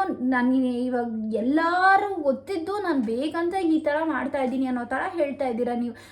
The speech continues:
ನನ್ಗೆ ಯಾರು ಗೊತ್ತೇ ಇಲ್ಲ. ನಿಮ್ಗೆ ನಿಜ ಗೊತ್ತಾ, actually ಹೇಳ್ಬೇಕಂತಂದ್ರೆ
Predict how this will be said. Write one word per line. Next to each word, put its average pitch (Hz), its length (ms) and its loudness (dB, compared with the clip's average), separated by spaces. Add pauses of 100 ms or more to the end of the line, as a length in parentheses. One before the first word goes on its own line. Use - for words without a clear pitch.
(120)
ನನ್ಗೆ 392 300 0
ಯಾರು 339 520 2
ಗೊತ್ತೇ 330 400 -2
ಇಲ್ಲ. 294 180 0 (920)
ನಿಮ್ಗೆ 294 380 2
ನಿಜ 226 140 2 (220)
ಗೊತ್ತಾ, 294 400 -2
actually 277 280 -6
ಹೇಳ್ಬೇಕಂತಂದ್ರೆ 233 1040 -4